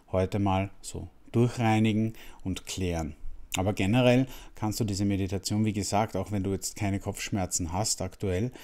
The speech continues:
kannst du diese Meditation auch nehmen, um einfach mal klarer zu werden.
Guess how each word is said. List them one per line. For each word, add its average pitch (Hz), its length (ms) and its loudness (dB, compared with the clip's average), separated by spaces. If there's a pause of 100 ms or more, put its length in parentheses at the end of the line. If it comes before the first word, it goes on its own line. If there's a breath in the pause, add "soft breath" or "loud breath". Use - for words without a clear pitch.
(400 loud breath)
kannst 107 320 -2
du 117 40 0
diese 107 260 2
Meditation 101 640 0
auch 101 160 0
nehmen, 101 320 2
um 101 120 0
einfach 98 360 -4
mal 85 180 -4
klarer 104 560 2
zu 110 220 0
werden. 104 380 6